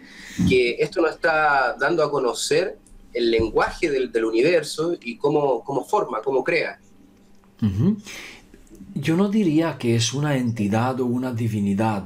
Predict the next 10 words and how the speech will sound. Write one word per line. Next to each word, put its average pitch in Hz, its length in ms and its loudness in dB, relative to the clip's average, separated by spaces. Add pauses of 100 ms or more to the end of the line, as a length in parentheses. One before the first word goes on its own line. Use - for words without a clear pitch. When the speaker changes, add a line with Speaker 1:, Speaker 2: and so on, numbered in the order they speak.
(140)
Speaker 2:
no, 113 380 -2
sin-, 120 400 -2
sino - 260 0
que 135 100 -6
sencillamente 147 960 -2 (300)
es 175 240 0
la 180 180 0
naturaleza 143 720 0
del 123 280 -2
campo, - 440 -6